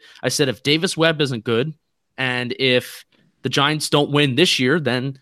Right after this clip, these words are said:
Saquon's a waste, Beckham's a waste. These seasons are just a waste, um, which is unfortunate, but it is what it is. And basically, I had a conversation with somebody on Twitter today. It was, uh, the glass half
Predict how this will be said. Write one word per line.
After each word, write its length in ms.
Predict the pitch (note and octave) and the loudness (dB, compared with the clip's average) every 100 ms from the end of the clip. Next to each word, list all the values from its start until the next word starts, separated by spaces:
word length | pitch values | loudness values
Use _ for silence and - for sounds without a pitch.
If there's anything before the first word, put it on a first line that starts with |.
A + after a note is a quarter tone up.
| _ _ _ _ | _ _ _ _
Saquon's 640 | - - D#3+ - D#3 D#3+ D#3 | -4 0 2 2 2 4 2
a 40 | |
waste, 500 | C#3+ D#3 G3 - - | 4 2 2 -2 -4
Beckham's 380 | D3 D3+ E3 D#3 | -4 -2 -2 0
a 40 | |
waste. 420 | D3+ E3 F#3+ - | 2 2 2 -2
These 200 | - C#3 | -2 -2
seasons 440 | - D#3+ E3+ E3+ D#3 | -2 -2 -2 -4 -4
are 80 | D3+ | -6
just 240 | D3+ - | -6 -4
a 20 | |
waste, 500 | C#3+ F#3 C#3 - - - | 0 2 2 0 -6 -4
um, 440 | C3 A#2 A#2 A2+ A2 | -2 -2 -2 -6 -4
which 240 | C#3 C#3+ | -2 0
is 100 | D#3 | -2
unfortunate, 600 | C#3 C3 E3 D#3 C3 D#3 - _ _ - | -2 -6 -6 -8 -8 -14 -16 _ _ -6
but 240 | D#3 - _ _ _ _ | -4 -4 _ _ _ _
it 120 | D3+ D3+ | 0 0
is 160 | D3 | 2
what 100 | D#3+ | 2
it 80 | D#3 | 4
is. 300 | B2 G2 - - | 2 0 -6 -4
And 260 | C3+ B2 | -4 -2
basically, 560 | E3 E3+ F3+ D#3 C3+ C3 - - - | 0 0 0 2 0 0 -12 -20 -4
I 80 | D3+ | 0
had 100 | E3 | 0
a 40 | |
conversation 580 | E3 E3 D#3 - D#3+ D#3+ | 2 2 2 2 0 0
with 80 | C3+ | -2
somebody 340 | - D3+ D3 | -2 0 0
on 140 | C3 B2+ | 0 -2
Twitter 240 | - C#3 | -2 -2
today. 460 | C3+ C#3 C#3+ A#2+ - _ _ | 0 0 2 2 -2 _ _
It 160 | - B2+ | -4 -2
was, 200 | C3 A#2+ | 0 2
uh, 160 | B2+ A#2+ | 2 2
the 140 | B2 | -2
glass 460 | C3 B2+ D#3+ E3+ - | -2 0 2 0 -2
half 280 | D#3+ C#3+ | 0 0